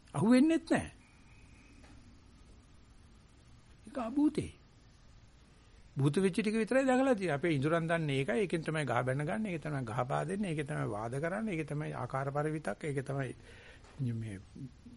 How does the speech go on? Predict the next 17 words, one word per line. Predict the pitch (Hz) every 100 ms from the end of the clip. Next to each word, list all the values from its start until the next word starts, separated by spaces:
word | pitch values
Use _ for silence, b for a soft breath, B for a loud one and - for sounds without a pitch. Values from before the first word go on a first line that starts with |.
| - - - - - - - - - - - - - - -
විචින්තාමේ | 139 131 139 127 131 135 131
ඥානෙ | 120 120 151 196
ඉන්නේ. | 233 311 277 - B
කවුරු | - 202 233
රැවුවොත් | 196 220 247 226
එහෙම | 226 226
භූතේ | 185 214 226 220
එන්නේ | 214 214
ඉස්සෙල්ලා | - 247 220
භූතේ | 220 214
ගියාට | 196 226 240
පස්සේ | 226 226
මොකක්ද | 233 240
තියෙන්නේ? | 254 240 220
භූ-, | 208
අභූත | 202 190 240 247
තමයි. | 196 87